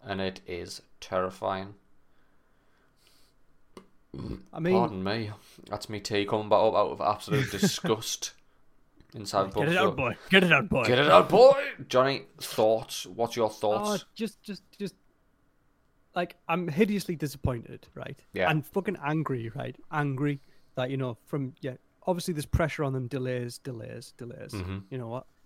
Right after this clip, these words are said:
Speaker 2: For Christmas, wanting to get the game out, right?
Speaker 1: Mm-hmm.
Speaker 2: You touched on this many episodes ago, talking about it being like a, you know, is it just gonna come out for current, like, current gen, new gen, next gen, current gen?
Speaker 1: Yeah.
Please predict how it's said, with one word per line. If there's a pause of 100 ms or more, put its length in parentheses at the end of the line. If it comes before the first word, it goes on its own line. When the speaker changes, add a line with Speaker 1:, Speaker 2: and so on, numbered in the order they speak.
(280)
Speaker 2:
For
Christmas,
wanting
to
get
the
game
out,
right?
Speaker 1:
Mm-hmm. (420)
Speaker 2:
You
touched
on
this (200)
many
episodes
ago,
talking
about
it
being
like
a, (600)
you
know, (220)
is
it
just
gonna
come
out
for
current,
like, (600)
current
gen, (160)
new
gen,
next
gen,
current
gen?
Speaker 1:
Yeah.